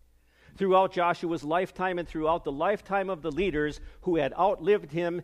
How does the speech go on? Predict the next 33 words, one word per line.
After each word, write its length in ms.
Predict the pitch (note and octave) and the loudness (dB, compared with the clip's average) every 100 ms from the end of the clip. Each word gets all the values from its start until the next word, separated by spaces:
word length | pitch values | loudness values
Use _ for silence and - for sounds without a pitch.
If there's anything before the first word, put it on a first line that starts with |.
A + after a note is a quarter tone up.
| - - | -10 -4
and 160 | D3 | -2
who 120 | C#3+ | 2
had 180 | D#3 C3 | 2 0
seen 260 | - G3+ F3+ | -2 -2 0
all 300 | F3+ A3 A3 | 2 4 4
the 120 | F3+ | 2
spectacular 1000 | - - C3+ - - A#3+ D4 - A3 G3+ | -4 -4 -4 -4 -6 0 0 0 -2 0
works 340 | E3+ A3 - | 0 0 -2
of 80 | D#3+ | -8
the 100 | F3 | -4
Lord 320 | D3+ D#3 D#3+ | 0 0 0
that 140 | C3 A2+ | -2 -6
he 240 | B2+ D#3 | -4 -2
had 140 | C3 | -2
done 240 | A#2 D#3 F3 | -2 -4 -4
for 160 | E3+ | -8
Israel, 580 | C3+ C3+ G#2 G#2 F2+ C2 _ _ _ _ - - | -6 -6 -6 -8 -8 -12 _ _ _ _ -20 -4
the 100 | G3 | -2
Lord's 320 | F3 A3+ A3 | 2 2 2
servant 360 | - G#3+ F#3+ F#3 | 0 0 0 -4
Joshua, 540 | E3 E3+ F3+ F3 F3 | 0 0 0 -4 -4
son 300 | E3+ - F3 | -4 -2 -2
of 120 | G3 D3+ | -2 -6
Nun, 360 | C3 B2 C3 | -4 -4 -4
died 340 | B2+ C3+ C#3+ D3 | -2 0 0 -4
at 100 | C#3+ | -8
the 200 | D3 B2+ | -6 -4
age 260 | B2+ A2+ | -6 -8
of 140 | C3+ B2 | -8 -8
a 60 | |
hundred 360 | A#2+ A#2+ A#2 A#2 | -8 -8 -8 -8
and 180 | B2 - | -10 -12
ten. 380 | - F#2 C#2 | -12 -10 -12